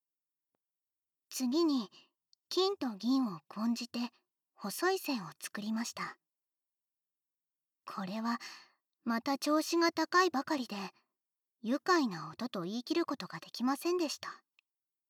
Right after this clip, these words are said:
それから幾度も失敗して、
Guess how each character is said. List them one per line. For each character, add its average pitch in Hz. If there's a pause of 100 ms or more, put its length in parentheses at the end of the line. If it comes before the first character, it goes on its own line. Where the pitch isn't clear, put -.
(1700)
そ -
れ 214
か 240
ら 240
幾 269
度 269
も 185
失 - (100)
敗 214
し -
て、 208